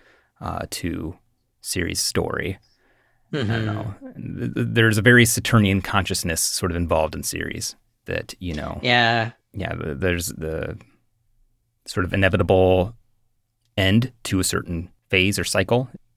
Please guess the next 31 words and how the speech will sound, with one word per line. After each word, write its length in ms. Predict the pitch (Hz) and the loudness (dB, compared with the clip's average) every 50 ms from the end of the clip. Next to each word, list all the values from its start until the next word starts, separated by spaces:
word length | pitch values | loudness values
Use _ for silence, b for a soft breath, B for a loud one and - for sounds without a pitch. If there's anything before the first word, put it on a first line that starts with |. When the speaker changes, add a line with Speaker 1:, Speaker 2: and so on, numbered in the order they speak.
| _ - | _ -14
Speaker 2:
Yeah, 320 | 123 113 113 107 101 101 98 | -8 -4 -2 -2 -2 -2 -2
the 200 | 107 107 104 101 | -2 -2 -2 -4
theme 440 | - - - - 127 123 120 113 | -6 -6 -2 2 2 4 4 2
of 180 | 110 104 98 - | 0 -4 -4 -4
cycles 500 | - - - 117 113 - - 123 107 92 | -2 0 2 2 0 0 -2 -6 -8 -8
of 120 | 104 92 | -8 -8
time, 680 | - - - 110 101 98 101 95 95 95 92 95 92 98 | -8 -8 -6 -4 -2 0 0 0 -2 -4 -4 -6 -8 -10
and 640 | - - 101 95 92 92 92 92 90 90 87 - - - - - _ _ _ _ _ _ _ _ _ _ _ _ _ _ _ _ _ | -8 -6 -4 -4 -4 -6 -8 -10 -12 -12 -12 -10 -10 -10 -10 -14 _ _ _ _ _ _ _ _ _ _ _ _ _ _ _ _ _
within 500 | - 117 107 117 110 - - 120 113 113 | -10 -4 -2 -2 -2 0 0 0 2 2
any 280 | 113 110 107 107 104 98 | 2 2 0 0 0 -2
cycle, 760 | - - - 101 95 95 - 113 101 98 95 98 95 - _ b b b b b b b b b b | -2 -2 -2 -2 -2 -2 -2 -2 0 0 0 -2 -4 -6 _ b b b b b b b b b b
there 280 | - 120 117 104 98 98 | -8 -4 -2 0 0 0
is 600 | 98 101 95 95 92 90 87 87 92 - - - - - | 0 0 0 0 0 -2 -4 -4 -4 -4 -4 -6 -6 -4
a 220 | 110 98 95 92 | -2 -2 -2 -2
period 400 | - - - 117 104 101 95 98 | -2 -2 -2 0 0 0 0 0
of 140 | 95 92 85 | -2 -4 -6
decline. 760 | - 95 - - - 120 110 113 120 127 139 139 139 139 - _ _ b b b b b b b b b - | -8 -12 -10 -8 -4 -2 0 2 2 2 2 0 0 -2 -4 _ _ b b b b b b b b b -8
Um, 640 | 123 110 98 92 90 90 90 90 90 90 95 104 _ _ _ _ _ _ _ _ _ _ _ _ _ _ _ _ - | -6 -4 -2 -2 -4 -6 -8 -10 -10 -12 -12 -14 _ _ _ _ _ _ _ _ _ _ _ _ _ _ _ _ 2
and 140 | 156 147 143 | 4 4 6
I 80 | 143 | 4
mean, 140 | 139 139 139 | 4 4 4
even 260 | 139 135 135 139 120 | 2 2 2 2 2
the, 300 | 113 104 98 95 - - - | 2 0 0 -2 -4 -6 -8
the 100 | - - | -6 -2
symbols 640 | - - - - 120 117 113 107 101 95 92 87 - | 2 2 4 4 2 2 0 0 -2 -2 -2 -4 -6
for 500 | - - - 110 101 101 95 95 95 98 | -6 -6 -6 -6 -4 -2 -2 -2 -2 -4
Saturn, 560 | 92 - - 107 95 95 95 98 92 95 98 | -2 -2 -2 0 0 -2 -2 -4 -4 -4 -2
I 80 | 113 123 | 0 0
mean, 160 | 127 135 139 | 2 2 2
all 240 | 127 123 131 147 160 | 4 4 4 6 6
of, 300 | 160 156 131 - - - | 4 4 2 -2 -6 -20